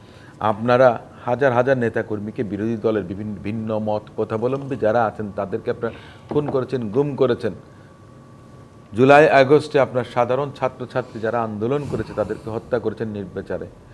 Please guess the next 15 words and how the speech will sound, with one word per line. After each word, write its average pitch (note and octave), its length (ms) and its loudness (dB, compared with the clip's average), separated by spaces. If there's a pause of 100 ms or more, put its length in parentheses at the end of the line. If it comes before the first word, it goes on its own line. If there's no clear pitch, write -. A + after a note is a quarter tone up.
(120)
বেহায়া D#3+ 460 6
একটা F#2+ 280 -4
দল, E2+ 220 -2 (1040)
নির্লজ্জ D3+ 680 4 (840)
এই A#2+ 140 2
আওয়ামী A2 320 4
লীগের A2 240 0
নেতা G2 260 -4
নেত্রীরা। F2 560 -12 (640)
এবং D3+ 460 6
যারা A#2 360 6 (120)
শেখ A#2 200 -4
হাসিনাকে D3 520 -2
সাপোর্ট D#3+ 500 4
করবেন, F#2+ 360 2